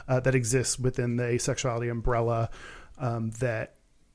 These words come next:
it, it is not as pure and simple as asexuality.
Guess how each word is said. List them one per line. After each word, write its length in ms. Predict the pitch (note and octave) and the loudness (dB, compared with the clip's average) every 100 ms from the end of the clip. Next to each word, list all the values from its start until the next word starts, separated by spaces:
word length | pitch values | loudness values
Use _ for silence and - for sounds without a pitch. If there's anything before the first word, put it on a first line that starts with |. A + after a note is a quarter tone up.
| - F3 - _ - _ _ _ D#3+ C#3 | -16 -16 -18 _ -20 _ _ _ -12 0
it, 120 | C#3 B2 | 2 2
it 140 | B2+ | 2
is 220 | C#3+ B2+ C3+ | 2 4 4
not 180 | B2+ | 4
as 280 | B2+ A#2+ - - - | 2 0 -6 0 4
pure 220 | C3+ B2 | 6 6
and 100 | B2 | 4
simple 360 | C#3 A#2+ A#2 | 2 4 2
as 300 | A#2 A2 - - _ _ _ - | 2 -4 -6 -12 _ _ _ 4
asexuality. 640 | F#3 F#3 - D3+ B2 A2+ | 6 6 8 6 6 0